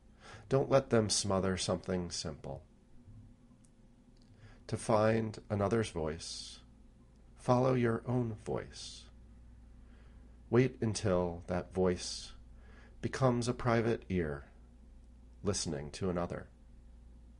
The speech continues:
Start right now. Take a small step you can call your own. Don't follow someone else's heroics.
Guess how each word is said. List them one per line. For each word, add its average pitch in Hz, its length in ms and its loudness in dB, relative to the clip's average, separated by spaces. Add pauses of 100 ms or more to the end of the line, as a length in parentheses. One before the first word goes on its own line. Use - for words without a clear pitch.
(1000)
Start - 380 2
right 139 220 0
now. 76 320 0 (1200)
Take 127 180 -2
a 110 60 4
small 95 380 2
step 90 480 0 (260)
you 87 120 -4
can 98 200 -6
call 90 280 0
your 90 200 0
own. 76 320 -4 (1160)
Don't 95 240 0
follow 85 320 2
someone 78 380 -4
else's 87 640 -6
heroics. 92 840 -4